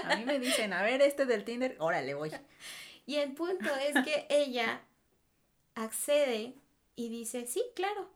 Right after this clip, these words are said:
Speaker 2: voy a ir a encontrarme con él",
Speaker 1: Ujú.
Speaker 2: ¿ok? Y entonces lo que pasa siguiente es que el siervo se la lleva, emprenden el viaje, un viaje muy largo, y llegan,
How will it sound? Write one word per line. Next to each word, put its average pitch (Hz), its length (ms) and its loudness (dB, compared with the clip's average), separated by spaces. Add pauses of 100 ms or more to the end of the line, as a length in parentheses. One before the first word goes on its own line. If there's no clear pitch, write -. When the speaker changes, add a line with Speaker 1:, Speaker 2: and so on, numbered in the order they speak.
Speaker 2:
voy 254 220 -2
a 262 100 0
ir 269 100 -2
a 269 40 -2
encontrarme 233 1000 -2
con 220 220 -10
él", 202 120 -14 (260)
Speaker 1:
Ujú. 202 140 -8
Speaker 2:
¿ok? 175 100 -8 (960)
Y 294 120 -2
entonces 349 520 2
lo 330 160 0
que 254 100 -4
pasa 254 640 0 (160)
siguiente 233 680 -2
es 226 140 -6
que 240 100 -4
el 226 140 -2
siervo 233 460 -2
se 220 120 -6
la 202 160 -4
lleva, 220 460 0
emprenden 240 680 -4
el 202 120 -6
viaje, 220 400 -4
un 214 140 -4
viaje 220 300 -6
muy 226 340 -4
largo, 214 420 -4 (960)
y 220 160 -4
llegan, 220 520 0